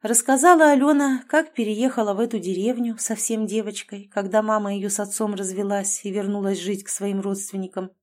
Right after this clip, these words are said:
А те всю жизнь попрекали тем, что брак не сберегла, семью не сохранила, приплод на шею родителей повесила. Мама молчала, только на дочке злость свою срывала, когда никто не видел.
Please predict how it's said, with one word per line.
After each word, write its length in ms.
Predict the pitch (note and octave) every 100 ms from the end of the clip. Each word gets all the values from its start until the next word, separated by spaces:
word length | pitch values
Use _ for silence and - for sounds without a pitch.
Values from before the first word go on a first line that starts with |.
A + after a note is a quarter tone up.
| _ _ _ _ _ _
А 120 | A#3 A#3
те 260 | C4+ F#4
всю 360 | F#4 - C#4 D#4
жизнь 380 | A3+ C#4+ C#4 C4
попрекали 600 | B3+ A#3+ A#3 G#3 G#3+ G3
тем, 360 | G3 A3+ C4+
что 220 | C4 - B3+
брак 320 | G#3+ A3 A#3+
не 120 | A#3+
сберегла, 600 | G3+ A3 G#3+ G3+ G#3+ G#3+ _ _
семью 460 | - C#4+ D4 F#3+ G#3+
не 120 | A#3
сохранила, 760 | - A3+ A3+ A3+ A3 A3 G#3+ - _ -
приплод 560 | F#3+ A3+ G#3+ F#3 F#3+
на 120 | G3
шею 320 | G3 - G3+ G3
родителей 520 | G3+ G3 G3 G3+ G3+
повесила. 680 | G3 G3+ G3+ G3 G3+ F#3+ - _ _ _ _ _ _ _ _ -
Мама 260 | G#3 G#3
молчала, 680 | G3+ G3+ G3+ A#3+ A#3 F#3 F#3 _ -
только 300 | A#3 A3 A3
на 160 | G#3
дочке 440 | G#3 B3 B3+ - F#3
злость 380 | F#3+ G3+ G3 -
свою 240 | F#3 F#3
срывала, 560 | - G3 G3 G3 F#3 F#3 _
когда 320 | - F#3+ F3
никто 320 | F#3 F#3+ - G3
не 160 | F#3+
видел. 420 | F#3 F#3 F#3 F3+